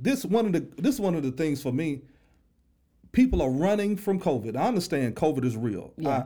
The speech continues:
Speaker 1: I, I respect her. I feel like it's a her.
Speaker 2: Yeah.
Speaker 1: Anyway. But
Speaker 2: <laughs> You said, "I feel like she's a her." <laughs>
Speaker 1: Right.
Speaker 2: Just called her.
Speaker 1: Yeah, it's, it's
Speaker 2: covid
Speaker 1: mood
Speaker 2: is a her.
Speaker 1: swings.
Speaker 2: Yeah.
Speaker 1: Mood swings. It's like it's up and down.
Speaker 2: Yeah, yeah,
Speaker 1: Anyway.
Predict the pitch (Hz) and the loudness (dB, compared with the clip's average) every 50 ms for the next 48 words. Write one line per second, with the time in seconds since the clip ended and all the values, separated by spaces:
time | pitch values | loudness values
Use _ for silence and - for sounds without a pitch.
0 | - 139 147 143 139 127 127 123 123 - - - 143 123 - - 160 131 101 85 | -2 -2 -2 -2 0 0 0 -2 -2 -2 -2 -2 -2 -2 -2 -2 -2 -2 -2 -2
1 | - - 131 - - 147 135 127 127 123 104 92 107 113 113 95 - - _ - | -6 -10 -10 -4 -2 0 0 0 0 -2 -6 -6 -6 -6 -6 -8 -10 -14 _ -6
2 | 131 180 147 127 127 131 - _ _ - - - - - - - _ _ _ _ | -2 0 0 0 -2 -6 -12 _ _ -20 -20 -20 -20 -20 -20 -20 _ _ _ _
3 | _ _ _ _ _ _ _ _ _ _ _ _ _ _ _ _ - 117 110 185 | _ _ _ _ _ _ _ _ _ _ _ _ _ _ _ _ -14 -2 2 4
4 | 208 202 180 - - - - _ - _ _ _ _ _ _ _ _ _ _ _ | 4 4 4 0 -4 -8 -20 _ -20 _ _ _ _ _ _ _ _ _ _ _
5 | _ _ - - - - 302 339 - 311 262 254 247 - 269 277 269 262 - 202 | _ _ -8 -6 2 4 4 4 8 6 6 6 6 6 6 6 6 4 2 -6
6 | - - - - 233 202 196 202 185 196 180 160 - 262 - - - - 131 110 | -10 -6 -2 0 4 4 4 6 6 6 6 6 4 2 4 4 4 6 4 4
7 | 98 - - - - - 415 - - - 185 190 247 - - - - - - - | 2 2 0 0 -8 -6 -6 -2 2 2 4 2 2 0 -6 -12 -14 -12 -6 -2
8 | - 170 151 120 110 113 120 117 113 123 120 - - - 139 139 131 - - 117 | 0 2 2 2 2 0 -2 -2 -2 -4 -6 -8 -6 -4 -4 -4 -4 -6 -10 0
9 | 120 - - - - 185 - - 175 170 135 117 - - - - 165 160 160 - | 6 6 6 6 6 4 4 4 4 2 2 0 -2 -2 2 2 2 2 2 -2
10 | 117 95 90 - - - 165 160 139 120 143 147 135 143 131 156 175 - - - | -6 -6 -6 -10 -12 -4 0 0 2 4 4 2 2 4 4 2 2 2 0 -2
11 | 151 156 165 208 220 214 214 202 196 196 190 185 175 165 156 143 123 - | 0 2 4 6 6 6 6 6 6 6 6 6 6 6 4 0 -2 -2